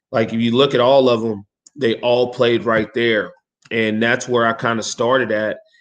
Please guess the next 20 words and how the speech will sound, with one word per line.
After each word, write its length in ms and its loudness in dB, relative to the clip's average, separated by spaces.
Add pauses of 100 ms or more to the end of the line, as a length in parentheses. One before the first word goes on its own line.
(260)
um, 400 -4 (220)
there. 440 2
And 160 0
then 140 2
I 120 -2
moved 400 -2
over 380 0
to 460 -2 (240)
the 120 -4
field, 540 2 (1160)
uh, 180 -2
to 140 -8
utilize 480 0
a 40 -4
little 180 0
bit 140 -2
more 240 2
of 60 -2
my 260 -2
abilities, 720 -4